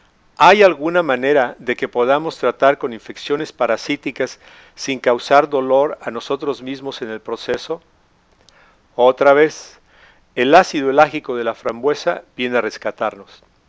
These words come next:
Mientras el exacto mecanismo de cómo el ácido elágico mata parásitos no es completamente conocido, se ha probado él mismo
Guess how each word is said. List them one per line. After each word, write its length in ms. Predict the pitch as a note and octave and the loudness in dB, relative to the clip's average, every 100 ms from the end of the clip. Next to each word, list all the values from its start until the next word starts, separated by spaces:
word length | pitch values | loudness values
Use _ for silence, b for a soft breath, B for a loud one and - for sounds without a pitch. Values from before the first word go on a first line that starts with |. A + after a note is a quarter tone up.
| _ _ _ _ _ _ _ _ b b b b _ | _ _ _ _ _ _ _ _ b b b b _
Mientras 380 | C#3 D#3 D#3 - | -2 2 2 4
el 100 | D#3+ | 0
exacto 460 | D#3 F#3+ G3 - | 4 4 4 2
mecanismo 720 | E3 C#3 C3+ C3+ D3 D3 C#3+ A#2 | -2 0 0 0 -4 -6 -6 -6
de 80 | |
cómo 240 | A#2+ D3+ D3 | -4 -4 -2
el 120 | C3+ | 0
ácido 440 | C#3+ D#3 B2 A#2+ _ b b b - | -2 -2 -6 -6 _ b b b -2
elágico 600 | C3 C#3 C#3+ E3 - A2+ | 2 2 2 -4 -4 -2
mata 400 | B2 C#3 D#3 - | 0 2 0 2
parásitos 680 | A#2+ B2+ - - A#2 - _ b b b | 2 2 0 -12 -12 -14 _ b b b
no 120 | A#2+ | -4
es 120 | D#3+ | -4
completamente 760 | - C3 D3 D3+ D3 C3+ C3+ D3+ | -2 -4 -2 0 0 -2 -6 -6
conocido, 640 | B2 A2 - C3 A#2+ F3 _ _ b b | -6 -8 -10 -10 -8 -10 _ _ b b
se 220 | - - F3 | -14 4 4
ha 140 | F#3 | 4
probado 480 | D#3+ D3+ D3+ D3+ D3 | 2 6 6 6 2
él 120 | D3 | 2
mismo 480 | B2+ C3+ - G#2 | -4 -10 -10 -16